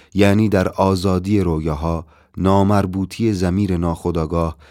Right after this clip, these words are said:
و جریان تخیلات ماهیت انسان را کشف کند. اما وی یک شاعر دیوانه بود. یونسکو اخیراً اظهار داشته است که خوشنود می‌شود از اینکه نمایشنامه‌هایش توسط بازیگران جوان اجرا شود،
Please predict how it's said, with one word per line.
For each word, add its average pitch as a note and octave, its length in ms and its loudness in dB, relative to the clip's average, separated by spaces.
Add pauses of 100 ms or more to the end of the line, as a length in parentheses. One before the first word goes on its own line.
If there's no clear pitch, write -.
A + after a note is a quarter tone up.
(160)
و F#2+ 120 4
جریان G#2+ 560 2
تخیلات G2 720 -4
ماهیت F2+ 580 -2
انسان E2 400 -4
را D#2+ 120 -4
کشف F2 400 -4
کند. - 320 -12 (460)
اما D#2+ 280 2
وی F2 160 0
یک E2+ 260 -2
شاعر D2+ 380 -4
دیوانه D2+ 420 -4
بود. C#2+ 240 -12 (340)
یونسکو A#2+ 500 2 (320)
اخیراً A#2 460 2
اظهار A2 380 2
داشته G2+ 320 0
است F2 260 -2
که F2+ 140 0
خوشنود A#2+ 580 -2
می‌شود D#2 400 -4
از D2+ 120 -2
اینکه D2 320 -6 (300)
نمایشنامه‌هایش E2+ 1000 0
توسط E2+ 540 -2
بازیگران D#2+ 840 -4
جوان E2+ 380 2
اجرا C#2+ 220 -8
شود، C#2+ 380 -12